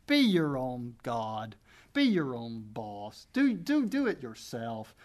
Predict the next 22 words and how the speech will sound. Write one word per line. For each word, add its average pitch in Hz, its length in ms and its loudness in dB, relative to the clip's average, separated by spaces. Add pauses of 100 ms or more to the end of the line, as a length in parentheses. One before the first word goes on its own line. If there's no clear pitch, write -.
(140)
Nobody's 226 560 8
gonna 160 140 -2
do 160 100 -2
it. 196 60 2
You're 233 220 0
gonna 208 160 2
have 185 160 2
to 156 100 -4
help 185 260 0
yourself." 151 680 0 (1040)
You 175 160 2
think 175 300 -2 (480)
bowing 165 340 4
on 170 160 2
your 160 160 0
knees 160 540 0
and 107 180 -6 (520)
praying 160 420 2
is 165 120 -4
gonna 147 200 -2
help 160 260 -2
anything? 170 600 -4